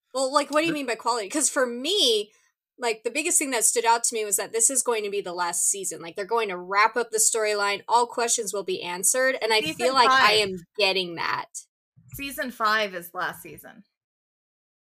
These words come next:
Speaker 1: So
Speaker 2: Yeah,
Speaker 1: wait, but
Speaker 2: Duffer
Speaker 1: isn't there,
Speaker 2: Brothers
Speaker 1: like, s-, is, wait.
Speaker 3: No, a full season
Speaker 2: Yeah.
Speaker 3: five is coming,
Speaker 2: Yeah.
Speaker 3: and that's supposed to be the end.
Speaker 2: Yeah.
Speaker 3: Yeah, this is not the end.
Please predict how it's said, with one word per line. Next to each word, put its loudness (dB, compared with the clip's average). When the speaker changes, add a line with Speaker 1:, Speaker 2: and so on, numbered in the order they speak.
Speaker 1:
So 0
Speaker 2:
Yeah, 4
Speaker 1:
wait, 6
but 2
Speaker 2:
Duffer 2
Speaker 1:
isn't 4
there, -2
Speaker 2:
Brothers -2
Speaker 1:
like, 0
s-, -2
is, -2
wait. -8
Speaker 3:
No, 0
a 0
full 2
season -4
Speaker 2:
Yeah. -8
Speaker 3:
five 4
is -4
coming, 0
Speaker 2:
Yeah. 0
Speaker 3:
and -4
that's 0
supposed -4
to -16
be -8
the -8
end. -8
Speaker 2:
Yeah. -8
Speaker 3:
Yeah, 2
this -2
is 0
not 4
the -2
end. -2